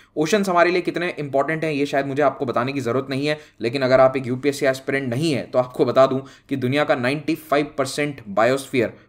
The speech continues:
ओशंस में है और ये दुनिया का सबसे बड़ा कार्बन सिंक भी है। लेकिन ये बायोडायवर्सिटी इस वक्त खतरे में है क्योंकि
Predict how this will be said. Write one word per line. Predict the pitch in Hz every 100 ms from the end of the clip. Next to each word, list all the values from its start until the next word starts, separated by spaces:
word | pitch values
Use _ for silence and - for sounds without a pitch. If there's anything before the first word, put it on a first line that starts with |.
| -
ओशंस | 156 160 151 -
में | 117
है | 90 - _ -
और | 143
ये | 156 151
दुनिया | 131 143 143
का | 160
सबसे | - 160 - 160
बड़ा | 127 135 -
कार्बन | 113 123 139
सिंक | - 127 127
भी | 127
है। | 127 120 - - _
लेकिन | 107 151 202 190
ये | 208
बायोडायवर्सिटी | 117 120 170 151 139 139 139 135 160
इस | 147 -
वक्त | 143 -
खतरे | 123 135 143
में | 139
है | 143
क्योंकि | 147 135 135 156